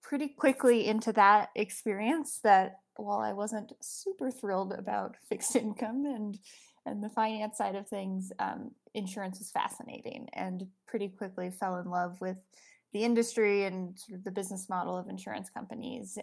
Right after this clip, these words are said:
and, um, knew that I was gonna spend my career in insurance in some capacity. So ended up after about six and a half years trying to think about, you know, what was next,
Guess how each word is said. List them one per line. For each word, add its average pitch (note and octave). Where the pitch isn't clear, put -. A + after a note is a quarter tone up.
and, G3
um, -
knew A3
that G#3
I G3+
was F#3+
gonna G3+
spend G3
my G3
career G3+
in G#3+
insurance G#3
in -
some G#3
capacity. -
So F#3
ended A#3+
up G#3+
after G#3+
about F#3+
six G#3+
and G#3
a -
half G3
years A#3+
trying G#3+
to G#3+
think G3
about, F#3
you -
know, F#3+
what A3+
was A#3
next, F#3